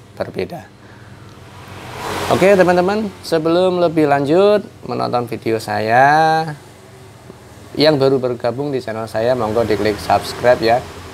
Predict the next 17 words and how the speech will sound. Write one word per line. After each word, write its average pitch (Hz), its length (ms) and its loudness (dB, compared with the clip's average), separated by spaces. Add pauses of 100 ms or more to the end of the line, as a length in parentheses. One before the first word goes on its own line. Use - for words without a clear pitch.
Dan 135 160 4
jangan 143 240 0
lupa 156 240 0
yang 147 160 -2
belum 131 160 -2
sholat, 131 320 -2
sholat 107 240 -6
terlebih 104 320 -6
dahulu, 107 400 0 (560)
baru 110 400 2
menonton 123 800 2 (720)
video 98 400 -2
saya 95 400 0
berikutnya 95 560 -6
ini 110 240 -2
ya. 107 160 0 (1040)
Oke, 196 320 2